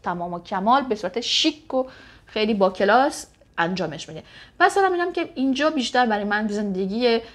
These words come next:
مادی شما افتاده تا زندگی احساسی شما، عزیزان دل. احساس می‌کنم که واقعاً یک سری از شما چاکرای ریشتون خیلی قوی شده، اصلاح شده هستن اینجا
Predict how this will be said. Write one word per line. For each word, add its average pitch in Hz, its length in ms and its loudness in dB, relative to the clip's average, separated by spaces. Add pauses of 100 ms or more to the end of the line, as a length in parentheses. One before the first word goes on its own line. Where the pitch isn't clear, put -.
(180)
مادی 202 640 2
شما 165 260 -2
افتاده 170 300 -4
تا 170 140 -2
زندگی 165 440 -6 (100)
احساسی 160 580 -8
شما، 156 280 -4
عزیزان 160 460 -6
دل. 156 140 -4 (340)
احساس 208 320 -6
می‌کنم 196 380 0
که 202 120 -2
واقعاً 185 480 2
یک 214 140 -4
سری 190 140 -2
از 180 80 0
شما 202 220 -2
چاکرای 185 340 -2
ریشتون 185 460 -6 (140)
خیلی 226 280 2
قوی 226 260 2
شده، 220 340 -4
اصلاح 185 360 -4
شده 202 240 0
هستن 240 320 -4
اینجا 226 460 2